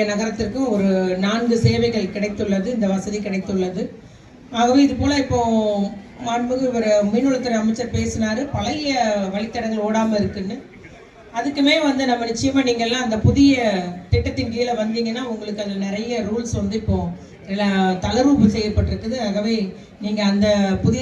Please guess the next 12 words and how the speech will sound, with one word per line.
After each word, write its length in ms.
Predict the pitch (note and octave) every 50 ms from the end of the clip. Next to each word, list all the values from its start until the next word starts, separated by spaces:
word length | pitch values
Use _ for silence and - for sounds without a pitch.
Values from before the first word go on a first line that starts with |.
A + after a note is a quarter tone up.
| C4 -
திட்டத்தில் 340 | B3 A3+ A3 - A3+ A3 G#3
வருவதற்கு 360 | G#3 G#3 G#3+ A3 G#3+ G#3+ G#3+ G3+
ஒப்புதல் 300 | - A#3+ A#3+ B3 A#3 A3+
அளிக்கும் 280 | G#3 G#3 G3+ G3+ G3 G3
போது 120 | A3+ C4+ C4 G#3+
அதையும் 260 | G3 G3+ A3 A3 G3+
அரசு 280 | F#3+ F#3+ F#3+ - G#3 G3+ G3 F#3+ F#3 - - - - - - -
பரிசீலனை 440 | - G#3 A3 - C#4 C4 A#3 A3+ G#3 -
செய்யும் 280 | G#3 G#3+ A3+ A#3+ A#3+ A#3 G#3+
என்பதை 260 | G3+ G3 F#3+ G3 G3+
கூறிக்கொண்டு, 540 | F#3 - A3 G#3+ G#3 G3+ G#3 G3 G3 A#3 C#4+ - - - - - - - - -
தூத்துக்குடி 380 | C#4 D#4 - - D4 C#4 C#4